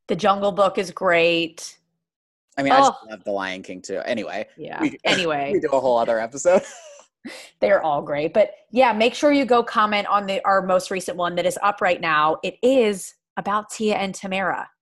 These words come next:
Speaker 1: and your favorite movie. Just follow us at B T T B Podcast on Instagram. And we have a new Q and A Wednesday every Wednesday, and we will go over them. Even if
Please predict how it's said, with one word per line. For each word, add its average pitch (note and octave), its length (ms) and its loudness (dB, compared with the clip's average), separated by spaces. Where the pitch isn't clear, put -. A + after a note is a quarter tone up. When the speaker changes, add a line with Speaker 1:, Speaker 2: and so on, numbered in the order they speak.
Speaker 1:
and G3+ 160 -2
your G3+ 120 -6
favorite F#3 320 -6
movie. F3+ 380 -10
Just - 180 -10
follow G3 300 2
us G3 200 2
at F#3+ 260 0
B F#3+ 160 -8
T - 140 -14
T F#3 120 -12
B F3+ 100 -4
Podcast E3 540 -2
on D#3+ 100 -6
Instagram. G#3 680 0
And G3+ 120 -2
we G#3 100 0
have A3+ 160 0
a A3+ 40 -2
new A#3+ 140 0
Q B3+ 180 -4
and B3+ 80 0
A B3+ 80 0
Wednesday C4+ 320 0
every C#4 160 0
Wednesday, D4 540 -2
and E3+ 120 -8
we G#3 140 -6
will G#3+ 140 0
go A3+ 180 4
over G#3+ 240 0
them. E3 240 -2
Even B3+ 240 -2
if C4+ 160 0